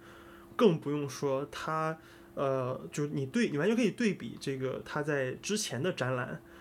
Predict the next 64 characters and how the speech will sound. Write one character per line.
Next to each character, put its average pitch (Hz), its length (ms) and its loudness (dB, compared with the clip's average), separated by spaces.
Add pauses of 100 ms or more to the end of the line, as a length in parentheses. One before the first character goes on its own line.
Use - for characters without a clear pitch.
和 147 160 0
在 156 200 2
现 220 200 2
在 214 60 6
的 143 140 2
展 117 160 -2
览， 117 120 -6
就 156 120 -2
是 160 100 0
它 - 180 -2
整 139 160 -4
个 131 120 -6
规 202 240 2
模、 - 360 -2
整 120 200 -4
个 139 400 2
技 226 240 0
术 - 120 -2
上 127 300 -2
的 120 280 -2
规 151 200 -2
模， 151 240 -2
包 135 220 -2
括 135 420 -2
一 139 100 -2
些 139 460 2 (520)
呃， 120 440 -4
一 139 100 -6
些 160 80 -2
细 190 240 2
节 143 100 4
上 139 120 0
的 131 80 0
东 131 140 -2
西 131 120 -4
肯 123 160 -6
定 139 120 -2
都 156 120 2
是 147 220 0
有 123 160 -2
一 127 40 -2
些， 139 480 2
呃， 123 280 -4 (440)
缩 - 240 4
水 - 200 -2
的 - 100 -10
吧。 - 220 -12 (960)
不 202 80 4
能 170 100 4
用 180 100 2
偷 - 160 2
工 220 160 6
减 139 140 0
料 139 100 2
这 147 120 -4
个 143 60 0
词， - 200 -6
但 147 100 0
至 147 80 -6
少 143 140 -2
是 131 80 -6
缩 180 200 0
水 - 200 -4
的。 160 120 -10